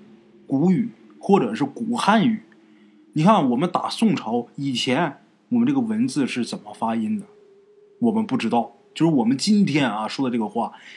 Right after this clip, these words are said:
以前可能并不是这么发音，因为过去没有这个录音设备啊，我们也不知道过去怎么发音。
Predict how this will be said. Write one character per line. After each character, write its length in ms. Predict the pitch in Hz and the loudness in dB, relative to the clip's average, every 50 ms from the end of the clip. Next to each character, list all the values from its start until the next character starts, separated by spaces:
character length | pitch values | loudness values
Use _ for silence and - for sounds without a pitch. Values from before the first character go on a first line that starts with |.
| - - | -14 -6
以 140 | - 143 123 | -4 -4 -2
前 200 | 120 127 143 160 | 0 0 -2 -2
可 160 | 147 - 107 | -2 -4 -4
能 140 | 101 113 127 | -2 -2 -2
并 240 | 127 - 196 147 120 | 0 2 2 2 0
不 140 | - 101 | -2 -6
是 60 | 104 - | -10 -8
这 80 | 110 104 | -8 -8
么 120 | 98 92 - | -8 -10 -10
发 140 | - 98 101 | -10 -10 -10
音， 160 | - - - - - - - - - - - _ | -10 -16 -20 -20 -20 -20 -20 -20 -20 -20 -14 _
因 100 | - 165 | -2 0
为 80 | 185 185 | 0 2
过 220 | 180 196 202 180 | 2 2 2 2
去 160 | 170 - 190 170 | 2 2 0 0
没 120 | 160 170 | 2 2
有 140 | 175 131 107 | 0 0 -2
这 100 | 131 135 | -2 -2
个 80 | 143 | -2
录 200 | 147 156 165 156 147 | -2 0 0 0 0
音 140 | 151 147 135 | 2 0 0
设 260 | - 160 165 143 117 | -2 0 0 0 0
备 160 | 113 110 104 | -2 -2 -6
啊， 120 | 92 90 - - | -6 -10 -12 -6
我 100 | - 123 | -4 -2
们 120 | 143 196 233 | 2 4 4
也 80 | 190 | 4
不 140 | 139 151 160 | 2 2 0
知 60 | 156 | 0
道 60 | 151 143 | 0 0
过 160 | - 151 127 | -2 -2 -2
去 80 | 131 | -2
怎 120 | 120 117 101 | -4 -6 -6
么 100 | 104 107 | -10 -8
发 160 | - 110 113 | -6 -6 -4
音。 140 | 113 110 113 | -4 -4 -6